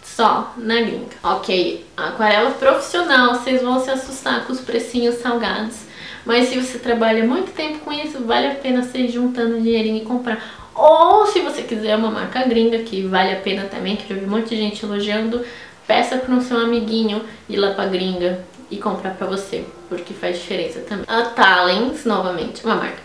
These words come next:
geral, grande, linda, maravilhosa. Se eu não me engano, é holandesa. Ela tem outra sublinha, que é a profissional, que chama Rembrandt.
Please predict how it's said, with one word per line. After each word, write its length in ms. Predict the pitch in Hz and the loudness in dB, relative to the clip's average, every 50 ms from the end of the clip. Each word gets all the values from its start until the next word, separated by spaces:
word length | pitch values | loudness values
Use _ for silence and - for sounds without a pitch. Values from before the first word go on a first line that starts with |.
| - | -12
geral, 480 | - 202 233 247 247 220 180 175 202 214 | 0 2 4 6 6 6 6 6 6 4
grande, 380 | 202 190 185 185 185 185 196 185 | 4 2 0 0 0 0 -2 -2
linda, 200 | 175 170 175 175 | -2 -2 -4 -2
maravilhosa. 800 | 185 185 190 208 226 226 196 190 190 202 202 233 254 262 269 - - - - - | -2 0 0 0 2 2 4 4 4 2 2 0 0 -2 -2 -6 -12 -18 -20 -20
Se 120 | - - | -12 -6
eu 40 | 214 | -4
não 80 | 214 214 | -2 0
me 60 | 208 | 0
engano, 220 | 202 196 196 190 | 0 0 0 0
é 80 | 190 180 | 0 0
holandesa. 640 | 185 185 185 185 175 175 170 170 170 175 214 254 - - - - - - - - - - - - - | 0 0 0 0 0 0 -2 -2 -2 -2 -4 -6 -8 -12 -20 -20 -20 -20 -20 -20 -20 -20 -20 -12 -4
Ela 440 | - 190 208 214 226 247 262 254 - - - - - - | 0 2 4 4 4 4 2 -2 -6 -14 -18 -20 -10 0
tem 400 | - 233 214 208 208 202 - - - | 2 4 4 4 2 -2 -4 -4 2
outra 420 | 226 247 262 254 - 262 254 - - - | 4 4 4 4 2 -2 -4 -6 -6 -12
sublinha, 680 | - - - 240 220 240 240 220 214 208 214 226 226 226 | -16 -6 -4 -2 0 0 0 0 0 0 2 0 0 -2
que 180 | - - - 220 | -4 -2 0 0
é 60 | 208 | 0
a 40 | 208 | 0
profissional, 720 | - - 208 202 - - 240 233 208 180 185 202 233 - - - - - - - | 0 -2 -4 -4 -2 -2 0 0 2 2 0 0 -2 -6 -10 -18 -20 -20 -18 -6
que 120 | - 262 | -2 -2
chama 260 | 254 - 254 240 240 | 0 2 2 2 4
Rembrandt. 500 | 220 233 254 254 254 - 180 160 - - | 6 6 8 8 8 6 6 4 2 -2